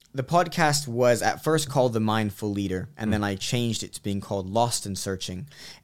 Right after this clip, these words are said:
Speaker 1: And so something you, you know, you might have noticed throughout this conversation is, for me, there's kind of this intersection between mental health and well-being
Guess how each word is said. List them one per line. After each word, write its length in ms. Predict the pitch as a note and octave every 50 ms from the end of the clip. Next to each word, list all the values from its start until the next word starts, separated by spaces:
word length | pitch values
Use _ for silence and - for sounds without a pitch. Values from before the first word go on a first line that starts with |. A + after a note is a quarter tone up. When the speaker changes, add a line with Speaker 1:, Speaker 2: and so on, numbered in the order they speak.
| -
Speaker 1:
And 300 | - A#2 A#2 A#2 A2+ G#2+
so 260 | - - - B2+ A#2
something 440 | A2+ A2 - C3+ C#3 B2 B2+ B2 A#2
you, 180 | A2+ A2+ A2+ A2 -
you 140 | - A2
know, 140 | A2 G2+ F#2+ F#2+ F#2 -
you 160 | - G2 G2+ G2
might 160 | G2 A2 A2
have 80 | G#2+
noticed 260 | G2+ G#2 G#2 F#2+ F2 -
throughout 160 | - F#2+ -
this 100 | - -
conversation 640 | - - F#2 - - G2+ - - G2+ G2 F#2 - F#2+
is, 120 | F#2+ F#2+ -
for 120 | - G#2
me, 260 | G#2 A2 B2 C3+ D3
there's 220 | C#3+ B2+ A2+ G2+ -
kind 260 | - - - A#2+ B2+
of 60 | B2+
this 140 | A2 G2 -
intersection 640 | - A#2 A2 G#2+ G#2 - G2+ F#2 - - - G2 F#2
between 420 | G2 F#2+ - - - F2+ F#2 F#2 F#2+
mental 280 | G2+ A2 A2 - A2
health 240 | G#2+ G#2 G2+ - -
and 80 | F#2 E2
well-being 560 | G2+ F#2+ - - G2 G2+ A2 B2 D3 F3 F#3